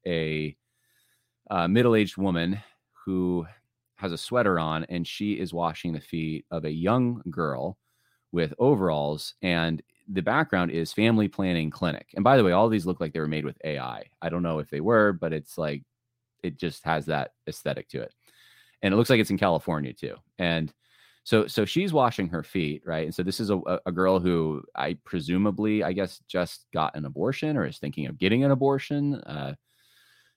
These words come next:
and you have in the background all these people with signs, right?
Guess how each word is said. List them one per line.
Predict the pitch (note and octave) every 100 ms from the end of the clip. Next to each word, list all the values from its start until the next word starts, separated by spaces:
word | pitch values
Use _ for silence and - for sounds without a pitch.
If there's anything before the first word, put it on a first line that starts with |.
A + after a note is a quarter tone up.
| _
and | G#2 F#2+ F2 F2 D#2 -
you | A#2 G#2
have | A2+ D#3 E3+
in |
the | G#2
background | - G2 C3 G#2+ F2 E2 -
all | F2+ F#2 G2
these | F#2 -
people | - F2 E2 D#2+ D#2
with | D#2+ C#2+ -
signs, | - D#3+ F2+ G1+ G1+ - -
right? | E2 D#2+ G#2